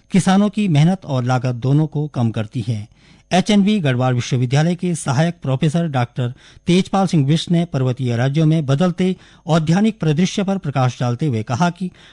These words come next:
टपक सिंचाई जैसी आधुनिक तकनीकें जल संरक्षण के साथ ही उत्पादकता में भी वृद्धि करती है। कृषि विज्ञान केंद्र भरसार के वरिष्ठ वैज्ञानिक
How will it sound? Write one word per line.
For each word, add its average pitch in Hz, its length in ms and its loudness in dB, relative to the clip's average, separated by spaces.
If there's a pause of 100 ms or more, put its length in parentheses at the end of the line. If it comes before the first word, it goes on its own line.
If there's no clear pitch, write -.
(120)
टपक 202 260 0
सिंचाई 147 380 0
जैसी 143 420 0
आधुनिक 151 440 2
तकनीकें 160 500 0 (380)
जल 185 280 2
संरक्षण 165 500 0
के 147 140 0
साथ 165 300 -2
ही 185 200 -4
उत्पादकता 143 600 -2
में 151 140 2
भी 170 160 2
वृद्धि 120 300 -2
करती 113 300 -6
है। 107 220 -4 (500)
कृषि 240 220 0
विज्ञान 151 360 2
केंद्र 180 300 -2
भरसार 156 420 -2
के 196 160 -4
वरिष्ठ 160 360 0
वैज्ञानिक 160 540 0